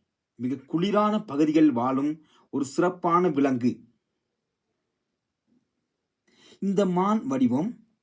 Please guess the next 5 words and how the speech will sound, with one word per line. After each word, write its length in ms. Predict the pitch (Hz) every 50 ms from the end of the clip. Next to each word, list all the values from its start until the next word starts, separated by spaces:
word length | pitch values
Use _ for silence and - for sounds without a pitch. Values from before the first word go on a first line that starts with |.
| _ _ _ _ _
அந்த 280 | - 113 123 120 131
நாட்டின் 540 | 127 139 139 151 151 - - 170 196 214 - - - _ _ _ - 113
தேசிய 460 | 143 175 196 202 208 - 208 208 180
முக்கியத்துவத்தை 920 | 143 135 131 - 175 175 - - 139 131 123 - 143 143 151 143 - -
காட்டுகிறது. 600 | - 131 143 143 - 131 107 113 104 95 123 123